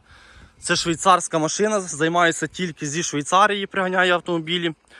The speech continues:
з найкращої країни Європи для імпорту автомобілів. Задні партроніки, все працює, складання дзеркал працює, підігрів дзеркал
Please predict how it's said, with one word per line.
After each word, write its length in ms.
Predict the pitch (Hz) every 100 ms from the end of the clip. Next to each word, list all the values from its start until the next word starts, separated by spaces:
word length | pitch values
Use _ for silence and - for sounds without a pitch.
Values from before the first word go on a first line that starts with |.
| - - - -
з 80 |
найкращої 680 | 147 160 180 175 - 180 175
країни 400 | 165 156 160 180
Європи 480 | 160 151 156 208 208
для 120 | 151
імпорту 600 | 151 185 180 170 175 175 156
автомобілів. 640 | 147 165 147 131 127 127 _ _ _ _ _ - - _ _ - - - - - - - - _ _ _ - - - - - -
Задні 340 | 160 185 165
партроніки, 580 | 180 165 190 170 151 147
все 200 | - 170
працює, 560 | - 165 - 220 202
складання 460 | 196 180 165 170 160
дзеркал 440 | 143 165 165 160
працює, 540 | 147 170 165 - 220 208
підігрів 460 | 175 160 170 175
дзеркал 440 | 151 160 - 151